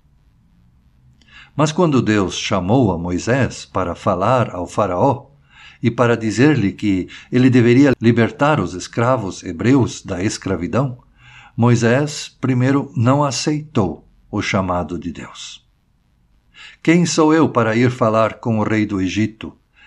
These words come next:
e tirar daquela terra o povo de Israel?", disse Moisés em Êxodo, capítulo três, versículo onze. Depois ele disse: "Os israelitas também não vão acreditar em mim, nem vão dar atenção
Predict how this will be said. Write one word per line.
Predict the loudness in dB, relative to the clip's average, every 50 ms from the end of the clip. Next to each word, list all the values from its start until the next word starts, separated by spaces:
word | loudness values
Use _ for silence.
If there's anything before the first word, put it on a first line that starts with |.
| -20 -12 _
e | -4 -2
tirar | 0 0 2 2 4 4 2 2
daquela | 0 -4 -8 -4 -2 -2 -2 -2 -2
terra | -2 -2 0 0 0 0 0 -2 -4 -4 -4
o | -6 -6
povo | -4 -2 -2 -2 0 -2 -4
de | -4 -4 -4
Israel?", | -4 -4 -6 -4 -4 -4 -4 -4 -4 -6 -8 _ _ _ _ _ _ _ _ _ _ _
disse | -2 0 0 0 0 0 -2
Moisés | -2 -2 -4 -6 -6 -4 -4 -4 -4 -4 -6 -12 -18 -20 -20 _ _
em | -6 -6 -6 -4
Êxodo, | -2 0 2 2 2 0 -2 -4 -4 -6 -8
capítulo | -6 -6 -6 -4 -4 -4 -4 -2 -4 -6 -6
três, | -6 -4 -2 -2 -2 -2 -4 -10
versículo | -10 -10 -10 -10 -8 -8 -8 -8 -8 -8 -10 -10 -8 -10 -12
onze. | -12 -14 -14 -16 -18 -18 -18 -20 _ _ _ _ _ _ _ _ _ _ _ _ _ _ _ _ _ _ _ _ _ _ -20 -20 _ _ _
Depois | 0 0 2 4 4 4 4 4
ele | 2 2 2
disse: | 2 2 2 2 2 0 -2 -4 -4 -12 -20 -20 -4
"Os | 0 2 2 4
israelitas | 2 2 2 2 2 2 2 2 0 0 0 -4 -6 -2
também | 0 0 2 2 4 4
não | 4 4 2 2
vão | 2 2 2 2
acreditar | 0 0 0 0 0 0 0 -2 -2 -2 -2 -2 0 -2
em | -4 -4
mim, | -6 -6 -6 -8 -10 -12 _ _ _ _ _ _ _ _ _ _ _ _ _ _ 2
nem | 4 4 4 4
vão | 4 2 0 0 0
dar | 0 0 0 0
atenção | 0 -2 -4 -6 -6 -4 -4 -2 -2 0 0 0 -4 -6